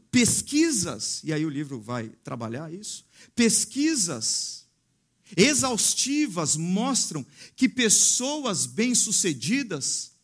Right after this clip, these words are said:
são aquelas que, antes de buscarem sucesso profissional, se preocuparam com o seu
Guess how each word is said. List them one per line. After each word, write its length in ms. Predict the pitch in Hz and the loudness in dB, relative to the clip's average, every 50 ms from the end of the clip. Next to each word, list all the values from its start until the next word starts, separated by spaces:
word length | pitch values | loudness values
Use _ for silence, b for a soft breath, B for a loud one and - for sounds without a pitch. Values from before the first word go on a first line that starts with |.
| _ B B B B B | _ B B B B B
são 280 | - - 262 262 254 | 0 2 2 2 0
aquelas 440 | 214 - - 240 254 240 226 - - | 0 0 0 0 0 0 0 -2 0
que, 260 | - 262 247 - - - | 0 0 0 0 -2 0
antes 600 | 247 277 320 349 359 359 349 277 - 233 233 190 | 2 4 4 6 4 4 2 0 0 0 2 2
de 100 | 160 220 | 2 2
buscarem 720 | 196 185 202 - - - - 190 185 175 156 139 123 113 - - _ _ _ _ _ b b b | 2 0 0 0 0 0 0 0 0 0 0 -2 -4 -8 -10 -14 _ _ _ _ _ b b b
sucesso 720 | b - - 254 190 - - - 247 285 262 - - 262 - | b 2 4 6 6 8 8 6 6 6 6 4 4 2 0
profissional, 840 | - 240 202 - - - 196 170 165 185 220 247 240 180 123 107 _ _ _ _ _ _ _ _ _ _ _ _ _ _ | 0 0 2 4 4 2 2 0 0 0 0 0 0 -2 -6 -8 _ _ _ _ _ _ _ _ _ _ _ _ _ _
se 180 | - - 175 160 | -8 -6 -6 -6
preocuparam 600 | 180 175 170 156 170 - - 147 147 156 151 131 | -6 -6 -8 -6 -8 -10 -10 -8 -8 -8 -8 -10
com 160 | - 147 143 | -14 -14 -10
o 40 | 123 | -8
seu 360 | - - - 139 151 156 | -8 -6 -6 -8 -10 -12